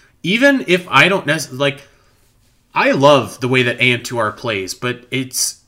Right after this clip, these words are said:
it, that's like a love letter to Super Metroid, which came out in nineteen ninety-four, and I feel like Samus Returns was kind of a step towards, like, how new Metroid should play. So I, I feel like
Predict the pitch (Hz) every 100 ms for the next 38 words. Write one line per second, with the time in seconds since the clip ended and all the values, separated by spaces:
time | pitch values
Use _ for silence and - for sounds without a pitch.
0 | _ 139 143 160 196 233 226 180 135 143
1 | 131 120 110 - 123 - 135 107 113 107
2 | 107 92 92 - 113 - 143 131 117 113
3 | 113 113 113 110 107 95 90 113 104 92
4 | - 120 135 131 196 180 - 151 139 131
5 | 113 - 143 135 117 104 - 123 120 -
6 | - - 123 - 127 113 107 107 - -
7 | - _ - 131 127 151 147 120 123 127
8 | 107 92 - - 120 - 113 101 95 131
9 | 156 156 160 180 240 208 180 -